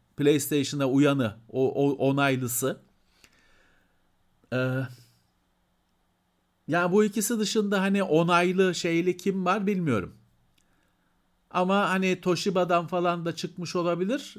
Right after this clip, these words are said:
Ben bilmiyorum dediğim gibi. Soğutucusunu düşünün. S S D kolay. Hani dokuz yüz seksen Pro alır geçersiniz ya da bu S N sekiz yüz elli alır geçersiniz.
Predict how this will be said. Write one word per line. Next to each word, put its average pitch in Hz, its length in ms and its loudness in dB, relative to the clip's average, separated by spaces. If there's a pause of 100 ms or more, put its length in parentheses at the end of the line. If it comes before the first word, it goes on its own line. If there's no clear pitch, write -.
(140)
Ben 160 320 0
bilmiyorum 95 460 -4
dediğim 107 320 -4
gibi. 131 240 -6 (1300)
Soğutucusunu 247 880 2
düşünün. 131 540 -2
S 190 180 0
S 185 200 -6
D 220 360 -4
kolay. 180 400 0
Hani 120 320 -4
dokuz 147 300 -2
yüz 120 80 -12
seksen 117 420 -4
Pro 127 180 -2
alır 107 200 -2
geçersiniz 135 680 -4
ya 117 120 -4
da 113 120 -2
bu 110 60 -6
S 120 280 -4
N 117 120 -2
sekiz 117 360 -6
yüz 117 60 -6
elli 117 220 -2
alır 117 180 -2
geçersiniz. 151 840 -4